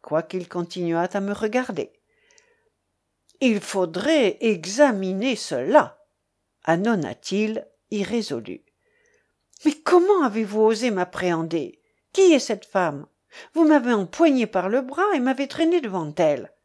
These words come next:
Qu'est-ce qu'il y a ? » « Eh, diable, une dépucelée quelconque, une de ces exceptions si fréquentes. Vous me suivez ? » Et il appuya son doigt sur ma poitrine. « Assez ! »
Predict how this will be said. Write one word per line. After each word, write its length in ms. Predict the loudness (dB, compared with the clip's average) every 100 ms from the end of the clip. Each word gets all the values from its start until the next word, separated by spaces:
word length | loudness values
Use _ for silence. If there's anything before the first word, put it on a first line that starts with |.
| _ _ _
Qu'est-ce 220 | -2 -2
qu'il 220 | -4 -12 -6
y 100 | -6
a ? » « 120 | -6 _ _ _ _ _ _ _ _ _ -8
Eh, 480 | 0 2 2 0 -4 -16
diable, 640 | -4 0 2 2 0 -10 _ _ 2
une 220 | 4 4
dépucelée 560 | 4 0 0 -8 -4 -2
quelconque, 720 | -2 -2 0 2 2 0 -2 -4 -6 _ _ _
une 240 | 0 2 4
de 120 | 2
ces 540 | 0 4 6 6 2
exceptions 560 | -2 -4 -6 -4 -4 -4
si 180 | -4 -8
fréquentes. 680 | -2 -2 2 2 2 0 -2 -4 _ _ _ _ _ -6
Vous 160 | -2
me 100 | 0
suivez ? » 640 | -2 -2 0 2 2 0 _ _ _ _ _ _ _ _ _ _ -2
Et 160 | 2
il 100 | 6
appuya 420 | 4 4 -2 -2
son 160 | -2 -6
doigt 200 | -4 -4
sur 180 | -4 -6
ma 140 | -6
poitrine. « 640 | -4 -8 -6 -8 -8 -10 -18 _ _ _ _ _ 2
Assez ! » 680 | 4 2 0 2 0 0